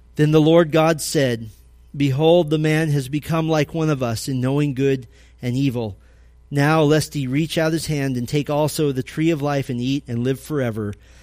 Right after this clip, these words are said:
Therefore the Lord God sent him out from the garden." The tree of life is now off limits. And you may say that's a horrible, cruel thing, but it's actually very merciful of the God, of God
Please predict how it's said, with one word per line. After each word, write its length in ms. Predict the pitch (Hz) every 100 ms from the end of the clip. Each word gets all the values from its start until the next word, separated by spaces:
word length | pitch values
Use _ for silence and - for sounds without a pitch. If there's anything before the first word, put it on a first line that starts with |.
| - - - - - - - - -
Therefore 420 | - 147 135 156 143
the 80 |
Lord 280 | 127 127 135
God 240 | 127 123 120
sent 240 | 127 127
him 100 | 131
out 180 | 113 123
from 140 | 127
the 80 | 120
garden." 420 | 110 101 90 87 - - - - - - - - - - - - - -
The 80 | 117
tree 220 | - 175
of 100 | 139
life 320 | 139 160 160
is 100 | 131
now 220 | 131 135 139
off 240 | 131 -
limits. 500 | 135 104 - - - - - - - - - - - - - - -
And 100 | 120
you 80 | 127
may 140 | 131
say 300 | 120 147 143
that's 240 | 123 120 117
a 80 |
horrible, 400 | 104 147 151 135
cruel 300 | 117 - 147
thing, 280 | 123 160 143
but 140 | 120 123
it's 180 | 123
actually 320 | 147 131 - 135
very 220 | 135 131
merciful 500 | 135 139 135 - 131
of 80 | 120
the 60 |
God, 320 | 113 127 131 -
of 160 | 120 107
God 340 | 131 135 135